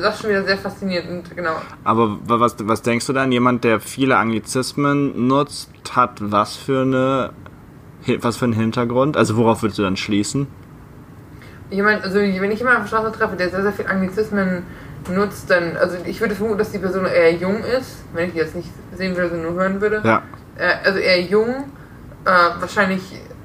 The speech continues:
Speaker 1: tatsächlich irgendwie im Anzug oder so und halt so, eine, so ein junger Consultant oder jemand, der gerade angefangen hat,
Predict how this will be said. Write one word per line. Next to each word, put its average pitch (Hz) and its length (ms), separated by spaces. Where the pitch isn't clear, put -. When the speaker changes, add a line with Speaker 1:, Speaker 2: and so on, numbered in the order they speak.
Speaker 1:
tatsächlich 202 560
irgendwie 196 240
im 175 160
Anzug 240 500
oder 247 200
so 269 260
und 196 200
halt 190 360
so, 196 80
eine, 185 300
so 185 80
ein 185 100
junger 233 260
Consultant 190 800
oder 175 220
jemand, 175 560
der 185 100
gerade 185 300
angefangen 185 680
hat, 175 200